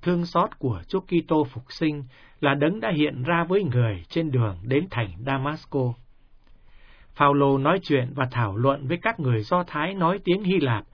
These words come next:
về Thiên Chúa và về Chúa Giêsu Kitô. Từng là người bách hại các Kitô hữu, giờ đây,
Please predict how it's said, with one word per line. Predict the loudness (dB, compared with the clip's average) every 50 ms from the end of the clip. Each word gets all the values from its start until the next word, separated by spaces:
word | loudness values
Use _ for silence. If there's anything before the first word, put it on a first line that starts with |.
| -20 -20 -20 -20 -20 -12 -4
về | 0 2 2 2 2 2
Thiên | 2 2 2 0 -2
Chúa | 0 2 2 2 2
và | 0 0 0
về | 0 0 0 -2 -2 -4 -4
Chúa | -2 -2 0
Giêsu | 2 2 0 0 0 0 0 0 0
Kitô. | 0 0 0 0 0 0 0 0 -2 -4 -8 -14 -20 -20 -20 -20 -20 -20 -20 -20 -20 -20 -20 -20 -20 -20 -20 -20 -20 -6 0
Từng | 0 2 4 4
là | 4 4
người | 4 4 4 6 6 6
bách | 4 2 0 0
hại | 0 0 0 0 -2 -2
các | -2 -2 -2 -2 -2
Kitô | -4 -4 -2 0 0 0 0
hữu, | 2 0 0 0 -2 -4 -6
giờ | -2 0 0 0 0 0 -2
đây, | -2 0 0 0 -2